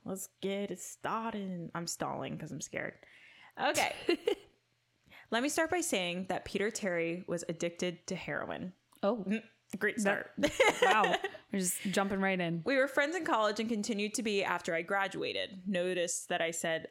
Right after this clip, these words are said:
Speaker 1: "I" in quotes. <gasps> He dropped out after two years of barely cutting it. After I moved out of the dorms and into a small apartment, I didn't see Peter as much. We would talk online every now and then on aim was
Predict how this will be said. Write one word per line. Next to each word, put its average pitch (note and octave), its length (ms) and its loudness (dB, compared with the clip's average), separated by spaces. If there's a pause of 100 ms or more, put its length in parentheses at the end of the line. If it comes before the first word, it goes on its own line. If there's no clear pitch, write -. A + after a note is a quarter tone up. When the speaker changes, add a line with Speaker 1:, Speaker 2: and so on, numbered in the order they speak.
(120)
Speaker 1:
"I" G3 600 0 (160)
in E3 200 -6
quotes. - 480 -8 (100)
<gasps> - 0 - (600)
He A#3 140 -2
dropped C#4 340 4
out B3 200 4
after G#3+ 260 2
two A3 180 -2
years F#3+ 320 2
of F3+ 80 -4
barely F3+ 320 2
cutting E3 320 0
it. D#3 220 -2 (120)
After F#3+ 260 0
I G3 100 2
moved A#3 280 -2
out A3 160 2
of A3+ 60 -4
the A#3+ 80 -2
dorms F#3+ 500 0
and F3+ 140 -2
into F3+ 240 -2
a D#3+ 40 -2
small F#3 300 -2
apartment, E3+ 540 -6
I F#3+ 80 2
didn't A3+ 180 0
see B3+ 220 -2
Peter G3 540 0 (180)
as E3+ 160 -6
much. - 420 -6 (420)
We G#3 100 2
would G3+ 100 2
talk B3+ 200 0
online A#3+ 380 2
every G#3+ 180 0
now F#3 220 0
and F#3 140 0
then F#3 260 0
on F3 240 -2
aim E3+ 460 -6 (100)
was E3 480 -4